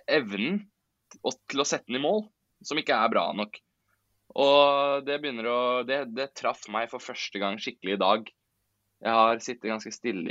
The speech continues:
i båten med tidligere tap og poengtap og vært sånn, «Ja, det løser seg, vi, vi kveler motstandere, vi dominerer over, vi spiller, eh, store deler av kampen veldig godt», men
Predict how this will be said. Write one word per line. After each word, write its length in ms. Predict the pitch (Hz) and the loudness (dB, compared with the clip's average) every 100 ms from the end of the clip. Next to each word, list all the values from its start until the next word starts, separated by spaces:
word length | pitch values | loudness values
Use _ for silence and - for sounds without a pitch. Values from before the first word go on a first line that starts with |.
| 95 | 0
i 80 | |
båten 340 | 90 80 - 98 | 0 -2 -2 -4
med 140 | 98 | 0
tidligere 400 | 107 82 76 87 | 0 0 2 2
tap 300 | 90 85 80 | 2 -2 -2
og 80 | 90 | -4
poengtap 480 | 92 87 87 104 90 | -2 -2 0 0 2
og 100 | 92 87 | 0 0
vært 100 | - | -4
sånn, 160 | 87 - _ _ - | -8 -12 _ _ -2
«Ja, 160 | 76 78 | 2 2
det 140 | 78 | 2
løser 360 | 90 90 - - | 2 2 0 -2
seg, 240 | 90 90 | 0 0
vi, 120 | 92 92 90 87 - _ _ - | 0 -2 -4 -6 -12 _ _ -8
vi 80 | 95 - | -8 2
kveler 320 | 104 85 92 | 4 4 2
motstandere, 540 | 90 - 95 92 90 | -2 -4 -4 -2 -2
vi 100 | 90 | 0
dominerer 500 | 92 95 92 87 90 90 | 0 0 0 0 2 2
over, 160 | 92 - | 0 -4
vi 200 | 90 92 87 - _ _ _ _ | -2 0 -2 -6 _ _ _ _
spiller, 460 | - 98 92 98 95 | 0 2 4 4 4
eh, 360 | 95 92 92 87 - - - - - _ - | 4 4 2 -4 -10 -18 -20 -20 -20 _ -4
store 240 | 113 101 | 2 6
deler 220 | 98 95 | 6 6
av 60 | 98 | 4
kampen 200 | 90 95 | 0 0
veldig 200 | 95 92 | 0 2
godt», 180 | 101 110 | 2 2
men 160 | 104 | 0